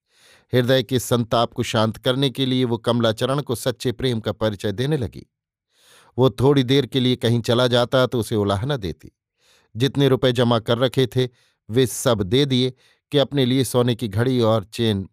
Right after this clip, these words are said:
मोल ले लो। कमला ने इनकार किया तो उदास हो गई। कमला यों ही उसका दास बना हुआ था।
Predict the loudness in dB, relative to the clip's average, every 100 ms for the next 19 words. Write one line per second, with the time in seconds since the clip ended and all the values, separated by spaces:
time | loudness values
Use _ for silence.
0 | -4 0 0 0 -2 -6 _ _ _ _
1 | _ _ _ 2 4 4 4 2 2 0
2 | 0 0 2 2 2 0 2 0 -2 -8
3 | -10 -18 _ _ _ _ _ _ 0 2
4 | 2 4 4 4 2 0 -2 0 2 0
5 | 0 -2 0 -2 -6 -8 -18